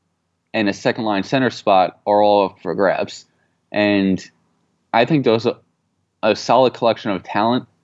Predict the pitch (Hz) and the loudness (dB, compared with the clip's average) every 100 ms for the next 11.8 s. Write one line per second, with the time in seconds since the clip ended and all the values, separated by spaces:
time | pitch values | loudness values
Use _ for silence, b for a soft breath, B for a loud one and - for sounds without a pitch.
0 | _ 104 95 92 87 82 104 90 98 - | _ 0 2 4 2 0 -2 2 0 0
1 | 117 107 113 107 101 95 92 - 101 92 | -2 2 2 2 -4 -4 -4 -2 0 0
2 | 90 - 110 113 107 113 110 107 101 98 | 0 -2 0 2 0 2 2 2 -2 -2
3 | 104 104 107 98 107 98 95 104 98 92 | 2 2 0 -2 0 0 0 0 0 0
4 | 101 90 135 123 120 110 b b b - | -2 0 2 2 2 -2 b b b -2
5 | 107 117 117 104 117 101 - 98 - 95 | 0 0 -2 0 2 2 0 -6 0 2
6 | 92 92 101 - 107 98 95 98 - 101 | 4 2 0 -2 -4 -2 0 0 0 -4
7 | 95 92 90 - _ - 117 117 - 110 | -2 -4 -6 -12 _ -4 -2 -2 0 0
8 | 107 101 95 92 107 104 95 92 98 85 | 2 2 2 0 2 2 2 2 2 2
9 | - 131 127 110 - 117 107 104 - 98 | 2 -2 0 0 2 4 4 4 2 0
10 | 95 95 98 98 95 98 87 82 _ _ | 0 0 0 2 0 2 0 -2 _ _
11 | - 131 110 104 101 95 95 95 | -4 0 4 4 4 4 2 -2